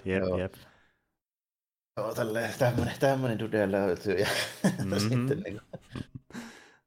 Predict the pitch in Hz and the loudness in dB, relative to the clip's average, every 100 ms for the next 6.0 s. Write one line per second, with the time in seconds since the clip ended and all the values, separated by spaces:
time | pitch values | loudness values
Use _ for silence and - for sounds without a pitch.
0 | _ _ _ _ _ _ _ - - - | _ _ _ _ _ _ _ -10 -10 -12
1 | - _ _ _ _ _ _ _ _ _ | -20 _ _ _ _ _ _ _ _ _
2 | _ _ _ 73 73 69 76 135 131 - | _ _ _ -4 -2 0 0 0 -2 -2
3 | 127 139 127 110 104 98 - 101 - 110 | 0 0 -2 -2 0 -2 -4 -6 -6 -2
4 | 107 98 92 87 85 - 64 _ _ 98 | 0 0 0 -2 -4 -8 -14 _ _ -4
5 | 92 92 - - 95 90 - - 92 90 | -2 -4 -8 -10 -12 -12 -12 -10 -4 -4